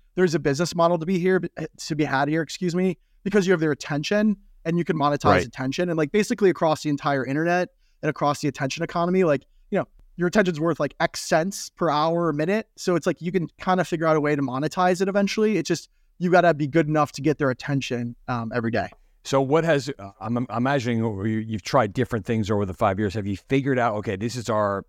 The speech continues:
Speaker 2: sweet spot with a business model"? Is there a particular ad product or sales strategy that has worked really well, or what have you learned?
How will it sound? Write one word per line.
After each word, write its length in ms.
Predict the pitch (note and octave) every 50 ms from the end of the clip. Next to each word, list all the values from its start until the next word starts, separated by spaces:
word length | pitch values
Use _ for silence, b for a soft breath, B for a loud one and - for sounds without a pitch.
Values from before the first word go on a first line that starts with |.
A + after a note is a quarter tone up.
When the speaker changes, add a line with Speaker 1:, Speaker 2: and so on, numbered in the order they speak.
| _ _ _ _ _
Speaker 2:
sweet 320 | - - - - F3 F#3+ -
spot 320 | - - F3 E3+ E3 C3+
with 100 | C#3+ C3+
a 40 | C3+
business 320 | A#2 D#3+ D3 D3 D3+ C#3
model"? 440 | D#3+ D3+ D3 C#3+ C#3+ D3 C#3+ C#3 - _ _ _ _
Is 140 | - G#2+ G2
there 80 | B2+ A#2+
a 60 | G2
particular 400 | E2 - - - D3 B2 B2 A#2
ad 180 | A2 A2+ A#2+ -
product 420 | - - A2+ A2+ A2 A2 G2+ - -
or 340 | G2 G#2 G#2+ G#2 G#2 G2+ F#2 _ _ _ _ -
sales 340 | - - C3 A#2+ A#2+ A#2+ -
strategy 460 | - - C3+ A#2 A2+ G#2 G2 A2+ A2+
that 80 | G#2
has 140 | G#2 F#2+ F2
worked 220 | G2 A2+ G#2 - A#2
really 120 | A#2 A2
well, 240 | G2 G2+ G2+ A2 A2+
or 140 | G#2+ G2 F#2
what 120 | G2+ A2
have 80 | A2+ G2
you 120 | G2+ F2+
learned? 400 | F#2 G2 F#2 F2 E2 D#2+ - -